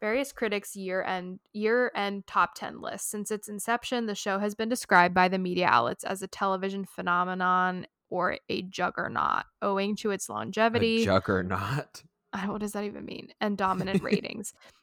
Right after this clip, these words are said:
Speaker 1: It is considered to have had a significant effect on popular culture, and it has received numerous awards, including a Golden Globe for Best Television Series Drama,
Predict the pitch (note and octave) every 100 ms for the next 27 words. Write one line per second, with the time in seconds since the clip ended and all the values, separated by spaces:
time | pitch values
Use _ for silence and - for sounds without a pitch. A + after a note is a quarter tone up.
0 | _ A3+ A3 A3 C#4+ C4 A3+ G#3+ G#3 A3+
1 | A3 - G3 F#3 - G3 G3+ - F#3+ -
2 | G3+ G3+ G3+ - - - - - - -
3 | - C4 C4+ C#4 B3 G#3 G3+ G3 G3 F#3+
4 | F#3 G3 F#3+ F#3+ F#3 A3 - G#3 G#3 A3+
5 | A3 G#3 - G3 G3+ F#3+ F3+ - - G3
6 | A#3 A3+ G3 F#3+ F#3+ F#3 F#3 - D#3 -
7 | G3+ G3 - - G3+ - A3+ A3+ A3+